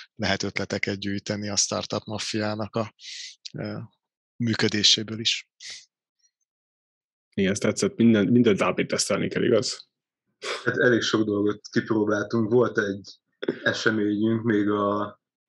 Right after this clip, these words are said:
Speaker 3: lezárások alatt, ami végül nem aratott olyan nagy sikert, de ott például, ö,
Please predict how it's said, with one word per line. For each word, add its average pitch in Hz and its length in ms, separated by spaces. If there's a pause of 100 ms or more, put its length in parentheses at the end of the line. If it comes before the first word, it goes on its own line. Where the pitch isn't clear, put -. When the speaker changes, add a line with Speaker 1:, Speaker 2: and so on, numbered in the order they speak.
(220)
Speaker 3:
lezárások 107 800
alatt, 104 360
ami 104 400 (120)
végül 110 260
nem 123 140
aratott 104 420
olyan 107 160
nagy 101 160
sikert, 110 400
de 110 60
ott 107 200
például, 104 800 (380)
ö, 104 400